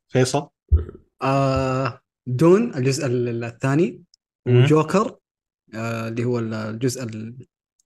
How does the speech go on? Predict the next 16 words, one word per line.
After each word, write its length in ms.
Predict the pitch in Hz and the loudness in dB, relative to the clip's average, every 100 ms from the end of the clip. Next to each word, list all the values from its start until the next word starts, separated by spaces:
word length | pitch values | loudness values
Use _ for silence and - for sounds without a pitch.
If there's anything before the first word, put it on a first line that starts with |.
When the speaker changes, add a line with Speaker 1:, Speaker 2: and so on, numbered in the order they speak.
| - | -4
Speaker 2:
الجزء 200 | 151 - | -4 -4
الثاني. 560 | - - 131 127 147 156 | -10 -4 -2 0 -2 -2
ما 120 | 143 | -4
أعتقد 340 | 123 127 123 | -2 -4 -4
إنه 140 | 120 113 | -4 -8
حيكون 340 | 117 - 120 | -12 -10 -10
جزء 320 | 113 117 117 - - | -8 -8 -10 -16 -12
ثاني، 560 | 117 113 117 117 120 127 | -10 -8 -10 -10 -14 -14
حيكون، 320 | 139 - 151 | -10 -4 -4
أحس 460 | 120 - 147 - - | -4 -8 -10 -10 -10
حتكون 560 | 120 - - 139 123 117 | -12 -10 -4 -2 -2 -4
حاجة 240 | - 131 | -6 -4
مختلفة. 540 | 123 - - 113 - - _ _ _ _ _ | -4 -6 -8 -8 -10 -20 _ _ _ _ _
بس 140 | 123 117 | -8 -2
Speaker 1:
مم. 100 | 120 | 0
Speaker 2:
يعني، 280 | 117 120 | 0 -6